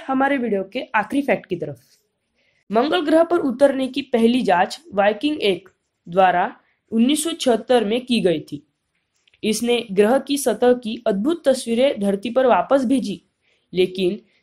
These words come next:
सोजोर्नर की तरह घूम सकती थी। तो दोस्तों, ऐसी इंटरेस्टिंग फैक्ट्स और वीडियोज़ के लिए हमारा चैनल सब्सक्राइब करें,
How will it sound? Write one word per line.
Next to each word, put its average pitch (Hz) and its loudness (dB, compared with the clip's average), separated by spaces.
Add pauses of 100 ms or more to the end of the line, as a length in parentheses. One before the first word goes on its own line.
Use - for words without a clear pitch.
सोजोर्नर 233 4
की - -8
तरह 208 2
घूम 220 2
सकती 165 -6
थी। - -20 (1200)
तो 349 -2
दोस्तों, 359 0 (240)
ऐसी 269 2
इंटरेस्टिंग 302 0
फैक्ट्स 247 -2
और 294 2
वीडियोज़ 254 4
के 233 -4
लिए 220 -2
हमारा 233 0
चैनल 175 -4
सब्सक्राइब 233 -4
करें, 269 0